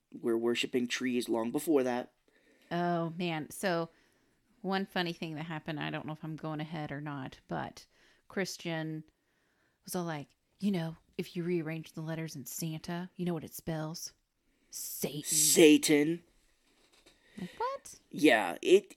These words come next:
Speaker 1: it, I think these are just the big arguments of people being like, "Well, this is why Christmas is bad. Santa, Satan." I've never heard someone say that before, though. That's the next little portion of his speech, because we cut back from the whole Christmas tree thing, and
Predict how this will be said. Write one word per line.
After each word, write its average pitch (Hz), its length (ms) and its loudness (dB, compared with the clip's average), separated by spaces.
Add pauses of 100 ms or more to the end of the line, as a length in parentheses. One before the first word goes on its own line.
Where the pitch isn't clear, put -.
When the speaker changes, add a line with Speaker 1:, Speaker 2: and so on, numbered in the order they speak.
Speaker 1:
it, 151 360 -8
I 175 100 2
think 233 200 0
these 226 160 -2
are 220 80 0
just 196 260 -4
the 180 100 -6
big 175 280 2
arguments 143 580 2
of 135 140 -2
people 139 240 -2
being 127 380 4
like, 113 240 -4
"Well, 135 220 6
this 147 320 8
is 127 140 -4
why 127 220 6
Christmas 156 520 6
is 123 140 2
bad. 139 600 4
Santa, 139 580 6
Satan." 143 480 6
I've 135 80 2
never 127 240 2
heard 127 180 0
someone 123 260 -2
say 131 200 2
that 120 180 0
before, 127 340 2
though. 131 240 2 (180)
That's 165 320 6
the 151 100 6
next 139 300 4
little 127 180 8
portion 131 400 2
of 123 100 -4
his 131 200 0
speech, 127 420 0
because 127 460 0
we 147 120 6
cut 143 220 2
back 143 260 2
from 135 180 0
the 127 80 0
whole 131 160 2
Christmas 143 380 0
tree 127 240 -2
thing, 123 320 -4
and 120 160 -2